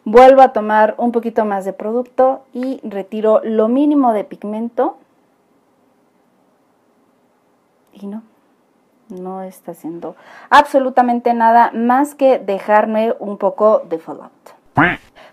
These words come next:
Pero no pasa nada, me voy a estar apoyando ahora de un lápiz delineador. Este es el retráctil de Bisú en el tono negro y voy a estar haciendo un delineado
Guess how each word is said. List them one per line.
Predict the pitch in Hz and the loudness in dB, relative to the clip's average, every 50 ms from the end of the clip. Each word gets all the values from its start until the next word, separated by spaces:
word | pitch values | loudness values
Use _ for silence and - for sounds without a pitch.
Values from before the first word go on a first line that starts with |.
| _ | _
Pero | _ 302 320 330 339 349 339 294 | _ 8 10 10 10 10 8 6
no | 277 277 277 277 | 6 4 4 6
pasa | 277 277 285 277 269 269 | 4 2 2 4 0 -2
nada, | 254 247 254 254 262 277 302 294 | 0 2 2 4 4 4 4 4
me | - 233 | 4 2
voy | 214 220 220 | 0 0 0
a | |
estar | 220 214 - 220 220 | -2 0 2 2 2
apoyando | 220 214 196 202 196 202 202 208 208 | 2 -2 -4 -2 -2 0 4 6 8
ahora | 208 208 208 208 214 220 226 233 247 254 247 | 8 8 8 8 8 8 8 10 8 8 6
de | 226 196 214 202 208 | 2 -2 0 0 2
un | 208 220 226 240 220 - | 0 0 0 -2 -2 2
lápiz | 220 214 208 208 - 226 220 208 | 4 4 4 4 2 -4 -8 -6
delineador. | 196 196 185 185 185 180 180 180 185 214 226 240 233 | -6 -6 -6 -6 -6 -4 -4 0 2 2 2 2 2
Este | - 220 208 208 _ 220 214 | -2 -4 -4 -4 _ -4 -4
es | 208 214 220 | -4 -2 -2
el | 214 208 - | -2 -2 -2
retráctil | 190 190 185 185 - 196 196 196 - 220 214 | -4 -6 -6 0 0 -2 -2 0 -4 -6 -6
de | 196 190 | -6 -8
Bisú | 175 170 165 - - 220 - - | -8 -8 -10 -10 -8 -8 -8 -8
en | 196 190 185 | -8 -8 -8
el | 180 180 170 | -8 -8 -6
tono | - 214 220 226 226 | -8 -6 -6 -4 -4
negro | 226 226 226 226 240 262 262 - | -4 -4 -2 0 0 0 0 0
y | 269 285 294 302 | -4 -4 -4 -4
voy | - 226 226 226 233 | -2 0 0 2 2
a | 233 | 0
estar | 233 233 - 226 226 226 - - - - - _ _ | 0 2 0 0 0 0 -6 -20 -20 -20 -20 _ _
haciendo | 220 214 214 - 233 226 233 226 233 247 247 - | -8 -8 -4 -2 -2 -2 2 6 6 6 6 4
un | - 220 226 233 220 - 220 214 | 2 -2 -4 -4 -4 -6 -4 -2
delineado | 214 202 202 190 196 196 202 208 214 226 226 233 269 285 | -2 -2 -2 -4 -8 -6 -2 2 4 4 4 4 2 0